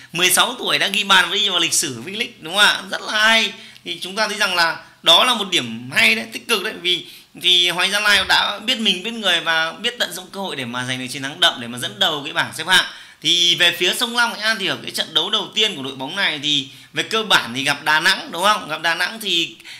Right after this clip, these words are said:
kiếm được một điểm trước Đà Nẵng thì đó là trận đấu mà mình cũng đã dự đoán đúng tỷ số trận đấu này, nó là hai đội cưa điểm với nhau.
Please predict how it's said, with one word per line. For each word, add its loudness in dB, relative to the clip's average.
kiếm 2
được -4
một -2
điểm 2
trước -2
Đà 4
Nẵng 0
thì -4
đó 2
là 0
trận -8
đấu -4
mà -8
mình -8
cũng -10
đã 4
dự -6
đoán 2
đúng -6
tỷ -8
số -8
trận -14
đấu -8
này, 0
nó 0
là 2
hai 0
đội -10
cưa -6
điểm 0
với -4
nhau. 2